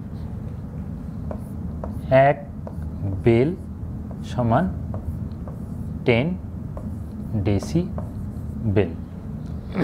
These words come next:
এবার আমরা আলোচনা করব যে ঠিক কত ডেসিবেলের শব্দ আমাদের জন্য কোনো ক্ষতি করবে না, আবার কতর বেশি হলে আমাদের জন্য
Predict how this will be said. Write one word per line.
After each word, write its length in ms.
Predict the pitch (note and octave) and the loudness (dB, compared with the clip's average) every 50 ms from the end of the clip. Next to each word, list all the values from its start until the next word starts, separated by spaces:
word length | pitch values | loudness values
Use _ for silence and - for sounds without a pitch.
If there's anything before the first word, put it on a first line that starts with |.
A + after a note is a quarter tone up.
| - - - - - - - - - - - - - - - - - - - - - - - - - - - - - - - - - - - - - - - - - - - - - F#3 G3 | 6 6 6 6 0 -6 -8 -8 -8 -8 -8 -8 -8 -8 -8 -8 -8 -8 -8 -6 -6 -6 -6 -6 -8 -8 -8 -8 -8 -8 -8 -8 -8 -8 -8 -8 -8 -8 -8 -10 -8 -8 -8 2 8 8 10
এবার 240 | F#3+ G3 D3 A#2 G#2 - - - - - - - - - - - - - - - - - - - - - - - - - - D3+ | 10 10 6 4 2 -4 -10 -12 -12 -12 -10 -10 -10 -10 -10 -10 -10 -10 -10 -10 -8 -8 -8 -8 -6 -8 -8 -8 -8 2 4 6
আমরা 160 | D#3 E3+ F#3 F#3+ - C#3+ | 8 8 8 8 8 8
আলোচনা 340 | D3 D#3 D3 - F#3 F#3 F#3 F#3 G3 | 8 6 6 6 4 4 6 8 8
করব 200 | F#3 D3+ B2 A2 G#2+ A#2 - - - - - - - - - - A2+ A#2 | 6 6 6 2 0 -2 -4 -8 -16 -18 -18 -18 -18 -18 -14 -6 4 4
যে 100 | D#3 D#3+ - - | 4 4 6 6
ঠিক 140 | G3+ F#3 - - - - - - - - - - - - - - - | 6 6 6 2 -8 -14 -14 -12 -12 -12 -12 -12 -10 -10 -8 4 8
কত 220 | D3+ D3 - D3 - G3 G3+ D#3+ D3 | 8 8 8 8 8 8 8 8 6
ডেসিবেলের 540 | D3 C#3+ - F#3+ D#3+ F3+ F#3 F#3 F#3+ F3+ F3 - - | 2 4 2 4 6 8 8 8 8 6 6 0 4
শব্দ 300 | - C#3 C3 C#3 C#3+ D3 E3+ C#3 G#2 - - - - - - - - | 4 4 4 4 4 6 6 6 6 4 -4 -14 -14 -14 -4 2 4
আমাদের 280 | C3+ D3 D#3+ D3+ E3+ D#3+ C#3+ C3+ | 6 6 6 6 4 2 4 4
জন্য 220 | F#3 F#3 F3 E3+ D3+ B2 A2+ - - - - - - - - - - - - - - - - - - - - - - - - | 4 4 6 4 2 2 0 -2 -8 -14 -14 -12 -12 -12 -10 -10 -10 -10 -10 -10 -10 -8 -8 -8 -8 -8 -8 -8 -6 6 8
কোনো 140 | E3 D#3+ E3 D#3 - | 10 10 10 10 8
ক্ষতি 220 | - A3 - F3 C#3 F3+ | 6 8 8 6 8 8
করবে 220 | F3 D#3+ D#3 F3+ E3+ | 6 6 6 2 0
না, 60 | F3+ F#3 - - - - - - | -2 -6 -8 -12 -14 -6 2 6
আবার 160 | C#3 D3+ D#3 D3 - D#3+ | 6 6 6 6 4 4
কতর 240 | D3+ D3+ D#3 F#3 E3+ D#3 D3 | 4 6 6 6 6 6 4
বেশি 200 | C#3+ D3 - F3+ E3 | 2 4 4 6 6
হলে 140 | F3+ E3 C#3+ D3+ C#3 | 8 8 8 8 6
আমাদের 240 | C3 C#3 C#3+ C#3+ C#3+ B2+ D3+ | 4 4 4 4 4 4 4
জন্য 160 | E3 E3 | 4 4